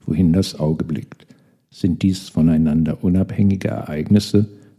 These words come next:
oder steckt dahinter eine gemeinsame Ursache? TikTok und Universal streiten sich. Musik von Künstlern und Künstlerinnen,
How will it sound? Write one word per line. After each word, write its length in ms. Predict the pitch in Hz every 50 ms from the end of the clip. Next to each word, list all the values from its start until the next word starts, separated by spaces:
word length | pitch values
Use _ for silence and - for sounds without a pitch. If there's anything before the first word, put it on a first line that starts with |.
| _ -
oder 160 | 90 - 76
steckt 420 | - - - 98 - - - -
dahinter 520 | 80 73 78 78 80 - - 87 85 80 -
eine 200 | - - 76 78
gemeinsame 720 | - - 78 78 73 71 73 76 76 - - - 76 90
Ursache? 640 | - - 110 101 87 - - - - - - - - - _ _ _ _ _ _ _ _ _ _ _ _ _ _ _ -
TikTok 640 | - - - - - - - - 82 85 - - - - _
und 200 | - 85 71 -
Universal 840 | - - 82 78 78 - - 73 69 69 71 - - - - 98 104 - -
streiten 560 | - - - - 101 95 92 92 - - -
sich. 320 | - - - - - _ _ _ _ _ _ _ -
Musik 520 | - 90 85 85 82 95 113 - - - -
von 240 | - - - - -
Künstlern 720 | - 73 76 80 - - - - 58 53 50 50 - -
und 180 | - - - -
Künstlerinnen, 880 | - - 87 98 - - - - 65 65 69 76 71 80 92 98 123